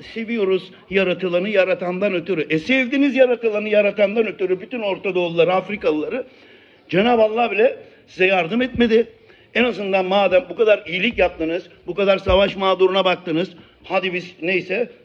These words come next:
ama siz baktınız, milletin rızkını verdiniz, onu verdiniz, bunu verdiniz. En azından Cenab-ı Rabbül Alemin size bir yardım edebilirdi, değil mi? Doları bu kadar patlatmazdı. Yani ülkenin muhtelif yerlerinde madem bu yardımsever halkın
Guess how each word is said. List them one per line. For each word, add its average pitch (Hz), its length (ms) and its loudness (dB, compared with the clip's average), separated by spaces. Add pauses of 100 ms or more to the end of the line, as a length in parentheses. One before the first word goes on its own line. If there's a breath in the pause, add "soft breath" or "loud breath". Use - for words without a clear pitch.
ama - 160 -8
siz 202 300 -8
baktınız, 190 480 -2
milletin 165 440 -4
rızkını 180 400 -4
verdiniz, 175 420 -2 (160)
onu 202 220 -2
verdiniz, 165 420 -2
bunu 202 180 -6
verdiniz. 185 420 -4 (280 loud breath)
En 165 120 0
azından 165 380 0
Cenab-ı 165 340 0
Rabbül 165 320 0
Alemin 156 240 0
size 156 280 -6
bir 160 60 -4
yardım 156 340 -2
edebilirdi, 214 500 -2
değil 233 80 -2
mi? 175 120 0 (360 loud breath)
Doları 160 320 2
bu 175 80 -8
kadar 151 240 -2
patlatmazdı. 180 760 -4 (400 loud breath)
Yani 170 280 2
ülkenin 185 460 -2 (160)
muhtelif 175 440 0
yerlerinde 160 600 0 (240 loud breath)
madem 143 340 -2
bu 139 60 0
yardımsever 143 640 2
halkın 147 500 0